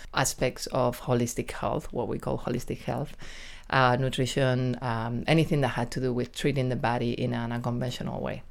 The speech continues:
I believe in a very holistic approach to health. I believe that each of us has some idea of what is wrong with us at a certain point, if there's some issues,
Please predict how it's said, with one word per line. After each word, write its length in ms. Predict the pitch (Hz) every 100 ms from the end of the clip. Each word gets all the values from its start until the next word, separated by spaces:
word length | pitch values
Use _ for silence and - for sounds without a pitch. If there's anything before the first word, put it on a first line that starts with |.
| - -
I 320 | 127 131 123 - - - -
believe 260 | 165 160 185
in 80 | 196
a 100 | 139
very 260 | 135 131
holistic 520 | 127 117 113 - - -
approach 560 | - - 113 - -
to 120 | -
health. 580 | 117 - 92 - - - - - - - - - -
I 60 | 147
believe 260 | 143 147
that 240 | 143 139 -
each 200 | 156 143
of 200 | 160 -
us 520 | 117 107 120 - - - -
has 720 | 127 120 117 120 120 - - - - - -
some 560 | - - 127 127 131 139 -
idea 440 | 123 123 127 123
of 260 | - 131 135
what 260 | 131 127
is 240 | 123 127 -
wrong 380 | 123 117 151 170
with 220 | 170 170
us 320 | 160 165 -
at 80 | -
a 60 | 120
certain 340 | 131 131 127
point, 380 | 120 127 139 180
if 140 | 139
there's 180 | 131 147
some 180 | 131 123
issues, 480 | 143 - 190 202